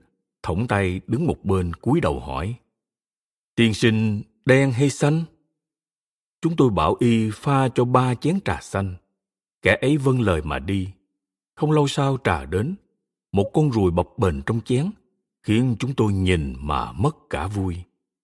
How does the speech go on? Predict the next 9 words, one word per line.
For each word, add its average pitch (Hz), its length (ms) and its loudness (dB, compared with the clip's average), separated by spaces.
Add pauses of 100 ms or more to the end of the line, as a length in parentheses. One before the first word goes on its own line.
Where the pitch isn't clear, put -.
(300)
Người 104 180 2
ngồi 101 200 2
cạnh 95 280 0
nói 143 280 0
cười 85 280 -2
oan 135 240 0
oan 143 220 2
với 165 140 0
nhau, 139 340 0